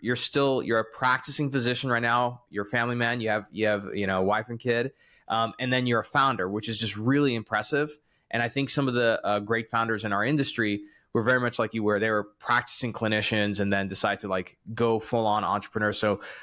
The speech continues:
before we kinda talk about the company and the market, why don't you give us a little bit of background on, on you? Like, your, you know, where'd you grow up? Where'd you get your, uh, where'd you go to medical school and your training? And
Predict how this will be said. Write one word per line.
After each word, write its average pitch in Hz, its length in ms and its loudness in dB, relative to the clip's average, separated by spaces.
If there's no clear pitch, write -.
before 123 200 2
we 185 80 6
kinda 180 180 2
talk 156 180 0
about 143 160 0
the - 60 -12
company 127 360 -2
and 113 100 -2
the 101 60 -2
market, 107 320 -2
why 107 140 0
don't 147 140 -2
you 170 60 -6
give 160 80 0
us 151 120 -4
a 147 40 -2
little 135 160 4
bit 123 120 2
of 107 80 -4
background 110 580 -2
on, 101 540 0
on 107 160 -2
you? 180 300 2
Like, 104 220 -2
your, 107 100 2
you 90 100 0
know, 104 80 2
where'd 131 200 4
you 151 80 2
grow 135 180 4
up? 117 300 4
Where'd 113 180 0
you 113 80 -8
get 120 160 -6
your, 104 340 0
uh, 87 380 0
where'd 110 180 0
you 113 60 2
go 117 60 4
to 107 60 -2
medical 110 280 -2
school 110 240 0
and 107 80 -2
your 90 80 -4
training? 127 480 -2
And 95 180 -8